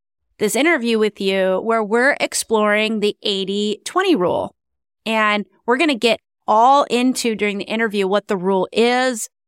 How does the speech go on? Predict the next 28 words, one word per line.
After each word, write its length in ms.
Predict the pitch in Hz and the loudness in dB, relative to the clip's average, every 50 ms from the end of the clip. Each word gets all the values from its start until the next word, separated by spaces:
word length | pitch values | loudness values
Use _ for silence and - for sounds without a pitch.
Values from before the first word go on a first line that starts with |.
| _ _ _ _ _ _ _ _ - | _ _ _ _ _ _ _ _ -2
and 560 | - 220 214 214 208 208 202 202 202 196 - - _ _ | 0 2 2 4 4 2 2 0 -2 -4 -6 -10 _ _
what 320 | - - 208 196 233 240 233 | -12 -8 -2 2 2 2 2
it 80 | - | 2
means 380 | 214 226 233 233 233 226 214 - | 0 0 0 0 -2 -4 -6 -8
for 120 | - - | -8 -8
you 200 | 214 214 208 202 | -6 -4 -2 -2
in 80 | 196 190 | -2 -2
your 100 | 185 196 | -2 0
life 320 | 202 262 330 320 262 - | 2 4 4 2 2 0
and 100 | 214 208 | -2 -2
how 140 | 208 214 214 | 0 0 0
you 180 | 233 233 233 220 | 0 0 -2 -4
can 280 | - - 226 202 196 | -4 -4 -4 -4 -2
use 360 | 196 202 226 269 294 277 - 233 | -2 0 2 2 2 2 0 0
it 280 | 202 190 190 - - _ _ _ _ - | 0 0 0 -2 -4 _ _ _ _ -12
to 500 | - - 240 220 208 196 190 190 190 180 - _ _ - - | -4 -2 0 0 2 2 2 0 0 -2 -4 _ _ -4 -2
add 220 | 196 196 185 196 | 0 0 0 -2
more 240 | 196 185 180 175 175 | -2 -2 -2 -2 -2
joy 520 | 175 - - 208 196 196 190 185 185 180 175 _ _ _ _ - | -4 -2 0 2 2 4 2 2 0 -2 -4 _ _ _ _ 0
to 120 | - 403 | 2 4
your 220 | 381 277 208 180 | 4 4 2 0
life. 360 | 165 - - - - - - - _ _ _ _ _ _ _ - | 0 -2 -4 -6 -10 -20 -20 -20 _ _ _ _ _ _ _ -8
So 380 | - - 254 247 247 240 233 - _ _ _ _ _ _ _ - | -2 0 2 4 4 4 2 0 _ _ _ _ _ _ _ 2
I 240 | 254 277 311 330 - - | 2 4 4 2 0 0
am 100 | 214 226 | -2 -2
excited 760 | 202 - - - - - 277 240 220 202 202 196 196 180 - _ _ | -2 -2 -2 -2 0 2 2 2 2 2 0 0 -2 -4 -8 _ _
to 120 | - 240 202 | -8 -8 -4
get 280 | 202 - 226 214 - | -2 0 0 0 0